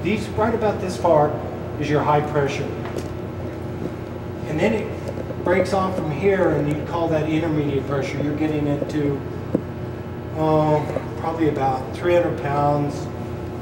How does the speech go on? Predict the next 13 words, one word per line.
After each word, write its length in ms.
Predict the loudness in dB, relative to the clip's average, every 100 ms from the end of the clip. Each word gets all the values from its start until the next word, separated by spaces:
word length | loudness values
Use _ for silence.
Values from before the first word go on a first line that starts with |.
| -6 -6
um, 260 | -4 -6 -6 -6 -8 -8 -8 -8 -8 -8 -8 -8 -8 -8 -8 -8 -8 -6
three 180 | -2 0
hundred 240 | 0 0
degrees, 320 | 2 2 0 -2
somewhere 280 | -2 0
in 80 | 0
there. 200 | 0 -2 -4 -6 -8 -6 -6 -6 -6 -6 -4
And 220 | -2 -2
these 240 | 0 0 2
have 200 | 2 4
what's 180 | 2 2
called 280 | 2 0 2
crossover. 640 | 4 4 2 -2 -4